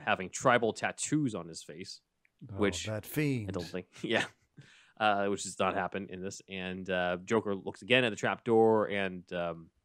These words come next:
Speaker 1: you know, uses the acid to take down the bell. And, uh,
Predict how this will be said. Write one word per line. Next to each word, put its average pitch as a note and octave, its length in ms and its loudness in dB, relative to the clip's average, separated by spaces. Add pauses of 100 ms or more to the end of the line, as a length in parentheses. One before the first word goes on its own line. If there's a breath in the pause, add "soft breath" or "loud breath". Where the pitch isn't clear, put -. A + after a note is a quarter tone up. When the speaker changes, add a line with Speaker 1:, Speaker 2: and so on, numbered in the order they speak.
(380)
Speaker 1:
you A2 80 0
know, F2 80 -2
uses A2+ 380 4
the G2+ 120 2
acid A2 440 4
to F#2 40 -12
take G#2+ 240 0
down F#2 180 -2
the E2+ 60 -6
bell. C3 500 8 (280)
And, G2+ 480 -2
uh, F#2 320 2